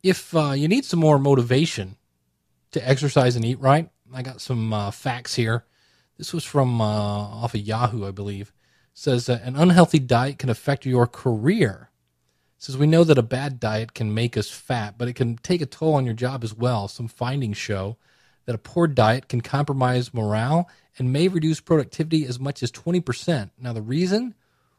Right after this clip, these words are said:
When your body doesn't have the right fuel, your mind has to work much harder to execute mental tasks."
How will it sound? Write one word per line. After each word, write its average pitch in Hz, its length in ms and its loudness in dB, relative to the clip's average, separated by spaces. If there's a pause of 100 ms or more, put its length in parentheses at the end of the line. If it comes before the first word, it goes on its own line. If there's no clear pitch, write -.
(120)
When 131 160 -6
your 127 140 -4 (240)
body 180 240 0
doesn't 160 360 0 (240)
have 147 220 -2
the 131 100 -2
right 127 260 -2
fuel, 117 600 2 (300)
your 123 120 -2
mind 131 300 0
has 131 180 -2
to 123 80 -4
work 110 220 -2
much 143 220 -2
harder 107 440 2 (280)
to - 180 -18
execute 135 560 -4
mental 113 340 -2
tasks." - 640 -6